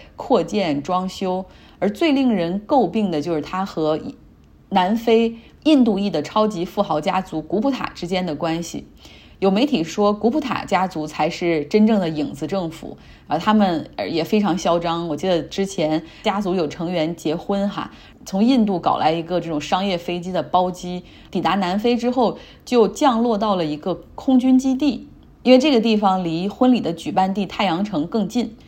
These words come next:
就这种目无王法的高调也让很多人不满。那另外呢，他们因为和祖玛的关系，从，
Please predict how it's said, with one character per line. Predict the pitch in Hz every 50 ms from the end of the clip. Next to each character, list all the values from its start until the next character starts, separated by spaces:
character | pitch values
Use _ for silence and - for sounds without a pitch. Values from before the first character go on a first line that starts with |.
| - -
就 | - 180
这 | 190
种 | 220 208 196
目 | 226 294 302 254 220
无 | 214 208
王 | 180 - 180 247
法 | 240 196 156 -
的 | - -
高 | - 180 175 185
调 | 190 208 175
也 | 147 147
让 | 151 156 170
很 | 165 - 156
多 | 147 165 175
人 | 175 151 156
不 | 170 - 202
满。 | 180 160 - - - - - - - - - - -
那 | - 262
另 | 285 330 320 320
外 | 320 311 285
呢， | 247 226 226
他 | 226 - 262 262 269
们 | 262 262 240 208 185 190 - - - - -
因 | - 240 254
为 | 254 233
和 | 220 226 208
祖 | 208 - - 175 214
玛 | 233 208 151 -
的 | - 165
关 | 160 - 208 214 220 226 240
系， | 226 - - 160
从， | 143 143 - - 151 165 185